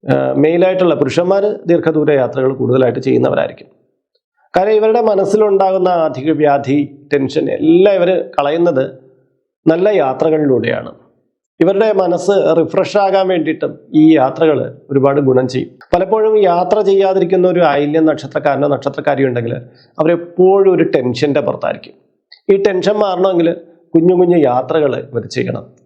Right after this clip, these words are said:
ഇഷ്ടമുള്ള സ്ഥലത്തേക്ക് പോകണം. കുറച്ച് മനസ്സ് തുറന്ന് ഒരു ഉന്മേഷത്തോടു കൂടി സഞ്ചരിക്കണം. എങ്കിൽ മാത്രമായിരിക്കും ഇവരുടെ ആ മനസ്സിന്റെ കലുഷിതമൊക്കെ ഒന്ന് മാറിക്കിട്ടുക.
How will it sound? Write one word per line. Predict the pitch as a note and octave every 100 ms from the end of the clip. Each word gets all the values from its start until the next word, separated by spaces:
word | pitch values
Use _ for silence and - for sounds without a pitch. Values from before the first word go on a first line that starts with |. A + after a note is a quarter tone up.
| _ - F3
ഇഷ്ടമുള്ള | E3 G#3 F#3 E3+ E3+
സ്ഥലത്തേക്ക് | D3+ A#2+ A2 B2+ C3+
പോകണം. | C3 - - - _ _ - -
കുറച്ച് | F#3 F3+ F#3 F3 F3 -
മനസ്സ് | D3 C#3+ D3 D#3+
തുറന്ന് | C#3 A#2+ A#2+ - - - _ _ _ _ -
ഒരു | C#3 C#3+ -
ഉന്മേഷത്തോടു | C3 C#3 C3 C#3 C3 A2
കൂടി | A2 A2 - -
സഞ്ചരിക്കണം. | B2+ A2 A#2+ - - - -
എങ്കിൽ | D#3 F#3
മാത്രമായിരിക്കും | F#3 F#3+ G3 F3+ E3 F#3 A#2+ - - _ _ _ -
ഇവരുടെ | D3+ D#3 D#3+ D#3 - - _ D3+
ആ | D3
മനസ്സിന്റെ | C#3 C#3+ D3 D3
കലുഷിതമൊക്കെ | C3+ A2+ D3 C3 A#2+ B2
ഒന്ന് | A2+ B2 G#2+
മാറിക്കിട്ടുക. | A2+ - - - -